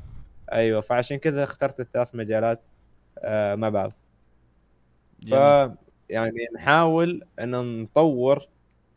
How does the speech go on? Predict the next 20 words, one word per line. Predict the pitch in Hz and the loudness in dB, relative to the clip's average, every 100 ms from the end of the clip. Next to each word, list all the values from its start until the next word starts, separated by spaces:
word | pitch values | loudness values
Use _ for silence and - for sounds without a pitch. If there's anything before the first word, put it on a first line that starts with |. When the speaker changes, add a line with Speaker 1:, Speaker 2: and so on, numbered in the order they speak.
| _ | _
Speaker 1:
من | 107 110 110 | -8 -6 -2
ال-، | 107 104 107 104 101 110 - - - - - - - - | -4 -2 -2 -2 -2 -6 -8 -14 -20 -20 -20 -20 -20 -10
من | 117 123 | -6 -4
المجتمع، | 120 117 113 143 135 131 123 | -4 -6 -4 -2 -2 -2 -4
بحيث | 110 - 139 139 | -8 -2 -2 -2
أن | 123 123 123 120 | -6 -4 -4 -6
نشجع | - 156 147 147 165 - _ _ _ _ _ 113 | -2 -2 0 0 0 -2 _ _ _ _ _ -8
الناس | 123 143 170 190 - - _ _ _ | -2 0 2 0 -4 -16 _ _ _
على | - - 120 127 120 | -12 0 2 2 -2
أنهم | 147 139 123 | -4 -4 -4
يتعلموا | 117 - 123 147 147 135 | -4 0 4 4 2 0
هذا | 127 123 | 0 0
المجال | 117 110 123 120 | -2 0 2 2
وليش | 110 117 147 - | 2 0 -2 -4
يتعلمون | 110 107 110 113 117 | -4 0 0 0 -4
عليه. | 107 104 131 160 _ _ _ _ _ _ - | -4 -2 -2 -4 _ _ _ _ _ _ -4
وفوق | 113 120 120 - 151 175 175 160 | 0 2 0 -2 0 0 0 4
هذا | 151 139 | 4 2
كله، | - 139 117 127 | -4 -4 0 2
يعني | 110 104 104 | 2 0 -4